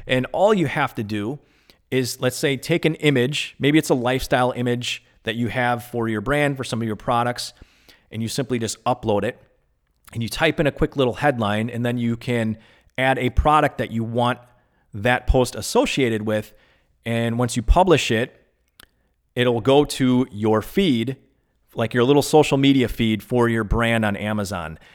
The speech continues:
And then what you can do then over time is you can see the results. Amazon will show you, uh, the amount of engagement that that post actually received, okay? So Amazon, again, is encouraging you to take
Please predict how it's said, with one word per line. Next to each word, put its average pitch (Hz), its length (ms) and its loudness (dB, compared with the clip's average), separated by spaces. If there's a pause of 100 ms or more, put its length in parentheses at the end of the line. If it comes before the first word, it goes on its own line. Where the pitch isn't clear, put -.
(120)
And 139 160 0
then 143 180 2
what 151 180 0
you 165 60 2
can 151 160 0
do 220 260 2
then 151 460 2 (280)
over 131 160 -2
time 143 300 -2
is 127 120 -2
you 147 80 0
can 147 140 -2
see 143 260 2
the 139 120 4
results. 127 400 2
Amazon 123 380 0
will 117 100 0
show 120 260 2
you, 117 420 2
uh, 104 220 0
the 107 120 -4
amount 117 200 0
of 101 80 -4
engagement 110 680 0 (340)
that 110 180 -4
that 113 220 -6
post 117 340 2 (160)
actually 107 640 -4
received, 101 680 -4
okay? 98 280 -4
So 107 240 -4
Amazon, 120 420 0
again, 113 240 0
is 104 120 -2
encouraging 135 500 0
you 113 60 -2
to 107 100 -2
take 113 380 -6